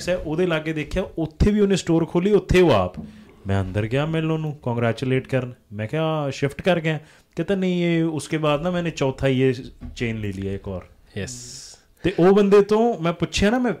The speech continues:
Speaker 1: ਹੁਣ ਮੇਰੀ
Speaker 2: ਹਾਂ।
Speaker 1: ਆਦਤ ਸੀ, ਜਦੋਂ ਮੈਂ ਉਹਦੇ ਤੋਂ ਕੰਟੈਕਟ ਹੋਇਆ, ਮੈਂ ਉਹਦੇ ਤੋਂ ਪੁੱਛਿਆ, ਮੈਂ ਕਿਹਾ, "ਹਾਓ?" ਉਹੀ ਗੱਲ ਆ ਵੀ ਕਿਹੜੀ ਗਿੱਦੜ ਸਿੰਘੀ ਹੈ। ਮੈਂ ਕਿਹਾ, "ਯਾਰ, ਫਾਈਨੈਂਸ ਕੈਸੇ?"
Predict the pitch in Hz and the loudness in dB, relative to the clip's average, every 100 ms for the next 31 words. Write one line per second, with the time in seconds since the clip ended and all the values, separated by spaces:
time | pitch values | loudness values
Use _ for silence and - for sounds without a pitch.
0 | - - 123 135 143 - 135 135 156 151 | -10 -16 -8 -6 -6 -10 -2 0 2 2
1 | 143 160 - 185 175 170 160 160 156 156 | 2 -2 -4 -4 -4 -2 -4 -4 -6 -8
2 | - 139 131 131 135 135 143 147 165 175 | -12 -8 -4 0 -2 -2 -4 -2 -4 -4
3 | 196 190 135 - 139 147 196 202 - 107 | -4 -6 -10 -8 -8 -8 -8 -8 -2 -2
4 | 117 120 139 170 165 160 156 147 135 135 | 0 -2 -2 -2 -2 -2 -4 -4 -2 -2
5 | 135 117 117 110 117 110 107 101 - - | -4 -4 -6 -6 -6 -4 -4 -6 -14 -20
6 | _ _ 113 127 165 - 147 139 135 143 | _ _ -4 -2 0 -2 -2 0 0 0
7 | - 160 143 160 143 | -2 -4 -2 -4 -6